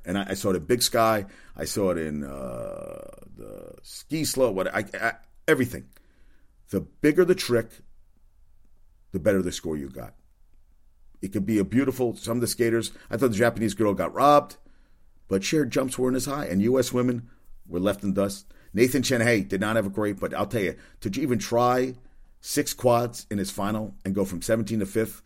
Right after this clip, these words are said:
to think if he would have had a better shorter program. But listen, he knows what he's doing next Olympics. He is gonna come back hungry. You know he's gonna take, like, a day off, and he is gonna start working now for four years from now, and he is gonna come back hungry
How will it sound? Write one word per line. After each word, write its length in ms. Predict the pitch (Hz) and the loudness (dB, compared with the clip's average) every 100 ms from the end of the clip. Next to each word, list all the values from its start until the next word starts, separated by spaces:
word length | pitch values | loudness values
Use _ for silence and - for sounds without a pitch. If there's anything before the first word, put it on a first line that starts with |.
| - - | -20 -6
to 100 | 113 | -2
think 240 | - 151 | 2 2
if 100 | 127 | 2
he 60 | 120 | 2
would 140 | 120 117 | 4 6
have 60 | |
had 60 | 101 | 6
a 60 | |
better 160 | 98 107 | 4 2
shorter 280 | 101 113 110 | 2 2 2
program. 320 | 117 107 101 | 0 0 0
But 120 | 104 | 4
listen, 400 | 147 135 80 - - - - - - - - | 4 4 2 -6 -16 -20 -20 -20 -20 -20 -14
he 160 | - 139 | 0 4
knows 200 | 143 113 | 4 6
what 80 | 120 | 4
he's 140 | 104 | 4
doing 140 | 117 | 0
next 220 | 104 98 98 | -2 -2 -2
Olympics. 320 | 98 85 - | -4 -4 -4
He 140 | 120 | -2
is 100 | 120 | 0
gonna 160 | 120 101 | -2 -4
come 180 | 98 90 | -4 -4
back 220 | 85 - | -4 -4
hungry. 260 | 92 87 | -4 -2
You 160 | 87 107 | 0 6
know 460 | 127 139 110 73 - - - - | 12 12 12 4 -10 -18 -20 -14
he's 160 | - 95 | -8 -4
gonna 140 | 98 | -2
take, 180 | 101 98 | -2 -2
like, 120 | 95 | -2
a 60 | 90 | -2
day 200 | 90 90 | 0 0
off, 220 | 82 - | -2 -4
and 80 | 78 | -4
he 100 | 104 | -2
is 140 | 98 | -2
gonna 140 | 95 87 | -4 -4
start 260 | - 85 | -4 -2
working 300 | 90 92 85 | -2 -4 -4
now 200 | 85 73 | -6 -6
for 140 | 65 71 | -10 -10
four 240 | 78 73 | -6 -4
years 160 | 71 - | -6 -8
from 100 | 65 | -12
now, 100 | 62 | -8
and 120 | 80 | -2
he 100 | 95 | -2
is 100 | 85 | -2
gonna 160 | 82 | -6
come 200 | 78 78 | -8 -8
back 240 | 73 73 - - - | -8 -10 -12 -20 -20
hungry 920 | - 101 104 104 110 95 85 80 73 | -6 -4 -2 -2 -4 -4 -4 -4 -6